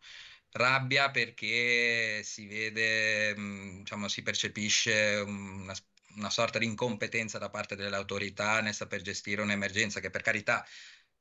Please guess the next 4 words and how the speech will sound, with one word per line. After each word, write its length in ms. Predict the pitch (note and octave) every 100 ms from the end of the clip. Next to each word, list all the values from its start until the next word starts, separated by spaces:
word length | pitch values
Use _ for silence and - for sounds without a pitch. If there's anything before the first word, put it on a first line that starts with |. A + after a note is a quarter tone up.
| - - - _ _
Eventi 320 | G#2+ A2+ A#2
del 140 | A2+ G#2+
genere 1080 | A#2 B2 B2+ B2 B2+ B2 A#2+ A#2 A2+ G#2+ G#2+
sono 280 | A2+ A2